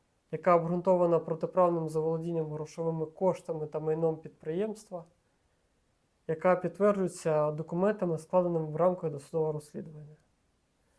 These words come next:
Друге, це наявність шкоди, яка виявлена, яка пов'язана з недостачею грошових коштів та майна на загальну суму сто вісімдесят вісім тисяч гривень, що підтверджується актом роботодавця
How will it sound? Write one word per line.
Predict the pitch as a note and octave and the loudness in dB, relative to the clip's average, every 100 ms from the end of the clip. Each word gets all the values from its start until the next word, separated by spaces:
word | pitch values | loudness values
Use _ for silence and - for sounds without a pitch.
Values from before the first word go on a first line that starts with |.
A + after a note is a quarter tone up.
| _ _ | _ _
Друге, | D#3+ F3+ G#3 D#3+ D#3 | -2 2 4 4 0
це | D#3 E3+ | -2 0
наявність | E3+ F3 F3 D#3+ | 2 2 0 -4
шкоди, | - A#3 G#3+ G3+ F#3 _ _ _ _ _ _ _ | -2 -2 0 -4 -6 _ _ _ _ _ _ _
яка | E3 E3 F3+ | -2 4 4
виявлена, | E3 F#3 F3 D#3+ D#3+ D#3 D3+ - _ _ - | 6 4 4 4 2 2 0 -4 _ _ -8
яка | D#3+ F3+ | -2 0
пов'язана | E3+ E3 F3 F3+ D#3 D#3 D3+ | 0 0 4 4 4 0 -2
з | |
недостачею | D#3 D#3 D#3+ - F3 E3+ - D#3+ D3 C#3 _ _ _ - | -2 -2 -4 -2 -2 -2 -4 -10 -10 -14 _ _ _ -6
грошових | E3 - F3+ E3+ - | -6 -4 -2 -2 0
коштів | F3+ E3+ D#3 - | -2 -2 -10 -8
та | D#3 | -4
майна | D3+ D#3+ F3+ A3+ A3 _ _ _ _ - | -2 0 0 -2 -6 _ _ _ _ -4
на | D#3+ | -2
загальну | D#3+ D#3 E3+ E3+ | 0 0 2 0
суму | - A#3+ G#3 | -2 -4 -4
сто | - F3+ | -4 -6
вісімдесят | E3 - D#3 D3+ D#3+ F#3+ | -6 -8 -10 -10 -10 -10
вісім | G3 E3+ | -10 -12
тисяч | E3 D#3+ D#3+ C#3+ | -12 -14 -14 -12
гривень, | C3+ C3+ C3+ _ _ _ _ _ _ _ _ | -12 -14 -16 _ _ _ _ _ _ _ _
що | - | -14
підтверджується | F#3+ E3+ - F#3 F3+ D#3 - - | -10 -6 0 0 0 -6 -8 -2
актом | E3+ E3+ - D3+ | -2 -2 -4 -4
роботодавця | D3+ D#3 D#3+ D#3+ A3 A3+ - F3 | -4 -4 -2 2 2 0 -10 -12